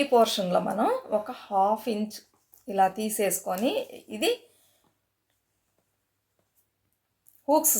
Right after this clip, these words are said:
సైడ్ అలానే కాజా సైడ్ కూడా రెండు సైడ్లు మనం ఇలా మడిచేసి ఒక హాఫ్ ఇంచ్ ఇంత కుట్టేసుకుంటే చాలు. అప్పుడు ఏమవుతుంది, ఇటు హాఫ్ ఇంచ్ ఇటు హాఫ్ ఇంచ్ దగ్గర దగ్గర వన్ ఇంచ్ పోయేసింది. అప్పుడు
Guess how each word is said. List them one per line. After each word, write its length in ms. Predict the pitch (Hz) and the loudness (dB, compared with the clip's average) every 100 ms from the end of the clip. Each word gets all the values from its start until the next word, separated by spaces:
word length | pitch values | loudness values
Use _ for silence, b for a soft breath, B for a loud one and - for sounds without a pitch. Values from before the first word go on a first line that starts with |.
| - | 6
సైడ్ 240 | 165 160 - _ _ _ - 220 | 6 6 -6 _ _ _ -4 4
అలానే 260 | 233 254 381 247 | 6 6 4 6
కాజా 280 | 208 196 185 | 6 6 4
సైడ్ 200 | 185 170 170 | 0 -2 -2
కూడా 140 | - - 196 | -4 -4 -6
రెండు 200 | 190 208 208 | -6 -4 -2
సైడ్లు 300 | 190 185 180 | -2 -2 -4
మనం 220 | 175 185 247 494 - b b b b b _ - | -4 0 0 -2 -6 b b b b b _ -8
ఇలా 240 | 202 226 240 208 | 2 4 6 4
మడిచేసి 640 | 190 202 233 196 - 190 269 480 - _ _ - - | 0 0 0 2 0 0 0 0 -4 _ _ -20 -14
ఒక 100 | 190 226 202 | -6 -4 0
హాఫ్ 280 | 180 175 185 | 0 0 -4
ఇంచ్ 160 | 180 - 214 | -10 -8 -8
ఇంత 160 | 214 - | -6 -6
కుట్టేసుకుంటే 640 | 220 - 214 - 180 175 311 277 | -6 -2 -2 -2 -8 -6 -6 -2
చాలు. 280 | 156 151 - _ _ _ _ _ _ _ - | 0 -2 -6 _ _ _ _ _ _ _ -12
అప్పుడు 180 | 208 220 226 | -2 2 4
ఏమవుతుంది, 520 | 240 226 226 208 214 220 | 2 0 -2 -2 -2 -2
ఇటు 140 | 220 240 226 | -2 0 2
హాఫ్ 240 | 214 214 | 2 0
ఇంచ్ 160 | 226 226 285 | -4 -4 -6
ఇటు 120 | 202 190 | -6 -4
హాఫ్ 200 | 185 185 | -4 -6
ఇంచ్ 180 | 185 180 185 | -14 -8 -6
దగ్గర 180 | 175 180 | -6 -6
దగ్గర 180 | 180 311 440 226 | -4 -4 -2 2
వన్ 180 | 185 185 190 | 2 2 -6
ఇంచ్ 160 | 196 208 | -6 -4
పోయేసింది. 560 | 170 160 165 170 165 - b b b b b 226 | -2 -2 -4 -8 -12 -14 b b b b b -10
అప్పుడు 240 | 233 359 | -4 -2